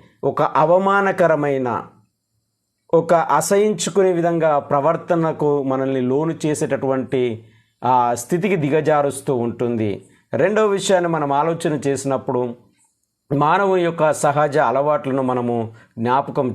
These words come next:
చేసుకోవచ్చు. చెడు అలవాట్లను కలిగి ఉండడం కావచ్చు, చెడ్డ పనులు చేస్తూ ఉండడం కావచ్చు, దిగజారి మాట్లాడుతూ ఉండడం కావచ్చు, ఎదుటి వ్యక్తిని కించపరుస్తూ ఉండవచ్చు.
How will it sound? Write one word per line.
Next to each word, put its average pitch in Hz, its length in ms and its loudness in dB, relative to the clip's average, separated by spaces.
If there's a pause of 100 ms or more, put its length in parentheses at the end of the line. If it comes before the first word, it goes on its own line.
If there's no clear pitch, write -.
చేసుకోవచ్చు. 113 920 -6 (300)
చెడు 160 160 2
అలవాట్లను 147 640 2
కలిగి 139 300 0
ఉండడం 131 420 -2
కావచ్చు, 123 560 -2 (380)
చెడ్డ 143 160 2
పనులు 156 380 0 (120)
చేస్తూ 139 320 0
ఉండడం 131 440 0
కావచ్చు, 120 640 -2 (380)
దిగజారి 170 560 4
మాట్లాడుతూ 151 720 0
ఉండడం 131 440 0
కావచ్చు, 120 640 -2 (260)
ఎదుటి 160 300 0
వ్యక్తిని 170 380 0
కించపరుస్తూ 160 760 -2
ఉండవచ్చు. 131 720 -2